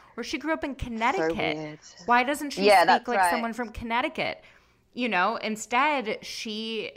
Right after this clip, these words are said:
Speaker 1: developed this sort of British-esque
Speaker 2: But
Speaker 1: accent.
Speaker 2: I wonder
Speaker 1: Mm-hmm.
Speaker 2: if her parents, uh, I don't know. Maybe it's just, I don't know. I'm defensive of the accent because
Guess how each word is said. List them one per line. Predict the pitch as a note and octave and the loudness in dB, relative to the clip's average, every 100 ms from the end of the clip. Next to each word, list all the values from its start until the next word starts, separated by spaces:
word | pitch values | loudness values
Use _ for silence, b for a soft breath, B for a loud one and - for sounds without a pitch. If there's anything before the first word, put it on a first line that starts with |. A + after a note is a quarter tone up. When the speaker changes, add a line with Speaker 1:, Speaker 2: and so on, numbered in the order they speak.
| F3 | -10
Speaker 1:
developed | G#3 D#3+ F3 G3 F#3 - D#3+ | -8 -4 -2 -2 -4 -8 -10
this | E3+ - - - | -10 -10 -16 -16
sort | F3+ E3+ | -12 -10
of | E3 C#3 _ | -12 -14 _
British-esque | D#3+ F#3 G#3 G3+ - - - _ _ - G3 F#3+ - - - - | -10 -8 -6 -8 -10 -14 -16 _ _ -2 -2 -2 -10 -18 -18 -2
Speaker 2:
But | F#3 | 4
Speaker 1:
accent. | B3+ - A3+ F3+ E3 | 4 2 -2 -2 2
Speaker 2:
I | B3+ C#4+ G#4 | 4 6 4
wonder | D4+ A3+ A3+ B3+ A#3 | 4 4 4 0 2
Speaker 1:
Mm-hmm. | F3 C3+ G#3 G#3+ G3+ | 4 6 4 2 0
Speaker 2:
if | A3+ E3 | -2 0
her | C4 A3 | 0 0
parents, | - G#3+ G#3 G3+ G3 - - - _ _ - | 2 4 4 2 0 -6 -16 -20 _ _ -18
uh, | - G3+ G3 - | -14 -12 -8 -2
I | G3+ | 4
don't | F3+ D#3 | 6 6
know. | E3+ E3+ E3 E3 | 4 4 4 4
Maybe | F#3+ A3+ C#4 | 6 6 6
it's | D4+ - | 4 2
just, | C4 - - | -2 0 4
I | A#3+ | 6
don't | C4 | 6
know. | A#3+ | 6
I'm | A#3 D#4 F4 C#4 | 6 6 2 -4
defensive | F#4 D#4+ G3 G3+ G#3+ | -8 -4 -6 -4 -6
of | G3 F#3+ | -4 -2
the | D#3+ | 2
accent | D#3 - D#3+ D#3+ - | 2 0 -8 -8 -8
because | - E3+ E3 | -4 -4 -4